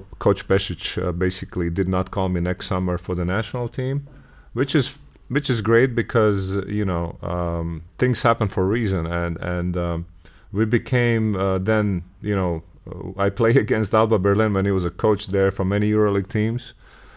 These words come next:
Later on, we kept on, we kept on just seeing each other a lot, you know, in these, uh, competitions for the national team as well.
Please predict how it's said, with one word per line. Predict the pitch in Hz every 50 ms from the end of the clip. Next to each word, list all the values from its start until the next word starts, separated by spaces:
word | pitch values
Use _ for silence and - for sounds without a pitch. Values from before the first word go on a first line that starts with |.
| - -
Later | - 95 101 107 98 98
on, | 101 104 101 95
we | 98 110 117
kept | 113 - - - 139 123 120 - -
on, | 123 117 110 - -
we | 104 107
kept | 104 - - 117 113 - -
on | 120 107 104 98
just | 87 92 92 - - - - - -
seeing | - - 123 120 110 101
each | 98 - -
other | 101 98 92
a | 80 80
lot, | 82 82 90 87 80 - - - -
you | 90 85
know, | 82 82 82 85 85
in | 87 90 87
these, | 85 85 85 82 82 - - - _ _ - - - - - - - - - -
uh, | - 92 92
competitions | - 113 101 87 104 - - 107 101 - 98 87
for | - - 90
the | 82 87
national | 90 101 110 113 - - 110 104
team | 98 - 107 101 98
as | 92 87 95
well. | 98 104 110 107 104 104 98 95